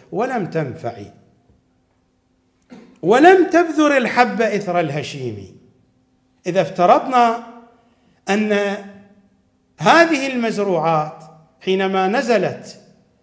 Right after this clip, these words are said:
الصاعقة وأحرقتها لأنها كانت فاسدة، إذا افترضنا هذه الفرضية، فلماذا لم تقم هذه الصواعق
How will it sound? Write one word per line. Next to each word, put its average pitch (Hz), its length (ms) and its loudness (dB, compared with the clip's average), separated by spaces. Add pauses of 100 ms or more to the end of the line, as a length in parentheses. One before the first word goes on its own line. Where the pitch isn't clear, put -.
(260)
الصاعقة 226 920 0 (720)
وأحرقتها 202 1200 0 (240)
لأنها 269 540 0
كانت 240 420 0
فاسدة، 147 540 -4 (760)
إذا 247 160 -2
افترضنا 226 600 -2
هذه 185 200 -2
الفرضية، 131 640 -8 (540)
فلماذا 226 680 0
لم 214 220 -2
تقم 190 360 -4
هذه 175 360 -2
الصواعق 175 800 -2